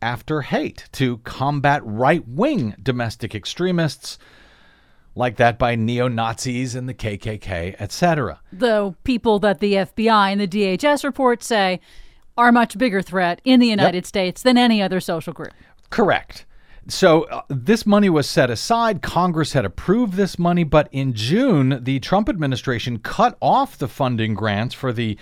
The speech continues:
Speaker 1: anti-white supremacist groups like Life After Hate without explanation. So we were left to wonder why,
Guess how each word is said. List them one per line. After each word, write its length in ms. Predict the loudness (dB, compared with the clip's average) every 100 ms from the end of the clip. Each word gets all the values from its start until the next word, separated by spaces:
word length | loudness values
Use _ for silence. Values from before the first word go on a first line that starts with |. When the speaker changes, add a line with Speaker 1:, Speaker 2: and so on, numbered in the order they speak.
| -14 -20 -10
Speaker 1:
anti-white 800 | -4 -4 -4 -4 -4 -2 -2 -4
supremacist 840 | -6 -8 -2 -2 0 -4 -8 -8
groups 400 | -6 -4 -6 -10
like 480 | -8 -4 -4 -4 -12 -8
Life 400 | -4 -4 -6 -10
After 380 | -8 -8 -6 -8
Hate 360 | -4 -4 -4
without 360 | 0 2 4 2
explanation. 720 | 0 -2 -2 0 0 -4 -8
So 160 | -4 0
we 160 | 2
were 120 | 2
left 300 | 0 0 0
to 80 | -2
wonder 340 | -2 0 2 2
why, 500 | 0 0 0 0